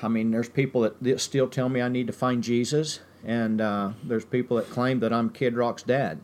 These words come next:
you know. So, I mean, I catch shit all over the place, but, uh,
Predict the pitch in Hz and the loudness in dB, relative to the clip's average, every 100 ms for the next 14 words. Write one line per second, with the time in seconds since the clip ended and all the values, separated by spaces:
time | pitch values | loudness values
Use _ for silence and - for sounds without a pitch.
0 | - 113 101 104 113 131 - 104 101 - | -6 -2 0 0 -2 -2 2 2 0 -8
1 | - - - 113 113 147 160 139 - - | -20 -12 -2 2 4 4 4 2 0 0
2 | 139 131 127 123 131 131 120 - 139 147 | 2 2 4 4 2 0 -2 2 4 4
3 | 147 - - - - - 107 117 113 107 | 0 -8 -16 -20 -20 -14 0 4 4 4
4 | 101 92 | 2 0